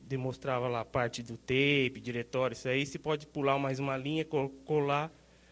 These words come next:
copiar e colar e colocar outra, é, versão, é,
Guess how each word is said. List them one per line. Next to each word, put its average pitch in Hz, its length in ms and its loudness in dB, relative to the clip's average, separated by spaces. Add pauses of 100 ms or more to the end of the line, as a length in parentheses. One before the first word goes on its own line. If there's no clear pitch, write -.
(120)
copiar 147 320 4
e 143 60 4
colar 143 460 4
e 151 40 -4
colocar 151 540 2
outra, 147 680 2 (560)
é, 127 200 -2
versão, 143 500 4 (320)
é, 120 400 0